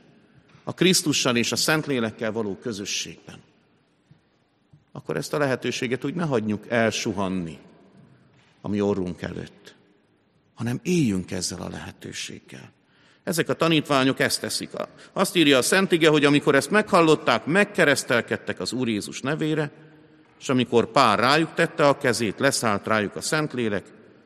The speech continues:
úgyhogy különböző nyelven szóltak és profétáltak. Nem csupán meghallgatták a Krisztusról szóló bizonyságtételt, hanem valóban azt mondták, ők nem akarnak most már Krisztus nélkül élni.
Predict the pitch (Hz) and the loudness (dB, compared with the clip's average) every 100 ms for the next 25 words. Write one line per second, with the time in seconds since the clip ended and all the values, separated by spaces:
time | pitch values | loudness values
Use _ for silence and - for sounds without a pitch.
0 | _ _ - 104 - 190 190 156 131 110 | _ _ -6 -4 0 4 6 6 4 4
1 | 107 101 131 123 87 82 - 170 160 - | 2 4 4 2 0 -4 -2 0 0 -2
2 | 104 - - - _ _ _ _ - 92 | -8 -10 -20 -20 _ _ _ _ -8 -6
3 | - - _ _ _ 98 78 - 82 71 | -6 -10 _ _ _ -6 -6 -8 -14 -14
4 | - 69 - 82 - _ _ _ _ _ | -16 -18 -20 -20 -20 _ _ _ _ _
5 | _ _ _ _ _ _ _ _ _ _ | _ _ _ _ _ _ _ _ _ _
6 | _ - 113 107 113 101 101 101 101 - | _ -6 -4 -4 -4 -2 2 0 -2 -2
7 | 92 90 87 - 85 85 - - - - | -2 -2 -6 -8 -14 -14 -16 -20 -20 -20
8 | - - 110 - 98 - 98 92 - 101 | -16 -6 -4 -4 -6 -6 -4 -4 -4 -4
9 | 87 78 87 104 104 - 117 113 127 127 | -4 -6 -6 -4 -6 -4 -6 -6 -8 -6
10 | - 135 139 - - - _ _ _ _ | -4 -6 -8 -18 -20 -20 _ _ _ _
11 | _ _ _ _ _ _ _ 107 120 165 | _ _ _ _ _ _ _ -4 -4 -4
12 | 92 90 104 - 101 90 95 92 95 - | -6 -6 -8 -8 -10 -8 -10 -8 -8 -2
13 | 156 107 - 95 85 92 - 104 98 - | 0 0 0 -2 0 -2 -2 -2 -2 -6
14 | 87 87 107 98 - 85 - 98 90 95 | -8 -6 -6 -4 -6 -8 -4 -4 -4 -8
15 | 78 82 80 73 78 | -8 -8 -10 -14 -18